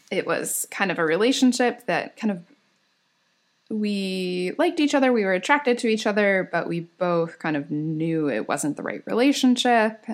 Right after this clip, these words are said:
And there was these kind of, like, hot and cold moments. And eventually,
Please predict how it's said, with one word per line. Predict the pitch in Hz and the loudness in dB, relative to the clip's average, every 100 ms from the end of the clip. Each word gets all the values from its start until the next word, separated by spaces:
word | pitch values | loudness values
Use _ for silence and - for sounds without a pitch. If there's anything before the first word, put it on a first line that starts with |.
| - | -12
And | 180 147 156 | -10 -6 -4
there | 151 | -4
was | 147 - - - - - - - _ | -4 -6 -6 -10 -12 -20 -20 -20 _
these | 190 165 | -6 -4
kind | - 151 | -4 -4
of, | 156 | -4
like, | - | -8
hot | - - 170 156 - | -8 -2 2 2 0
and | - | -6
cold | - 151 117 - | -4 -2 -2 0
moments. | 190 285 262 247 220 208 208 - | 4 6 6 6 4 2 0 -2
And | 175 156 | 0 -2
eventually, | 156 165 156 - 165 156 151 135 113 175 | 0 0 0 -2 -4 -4 -2 -4 -6 -10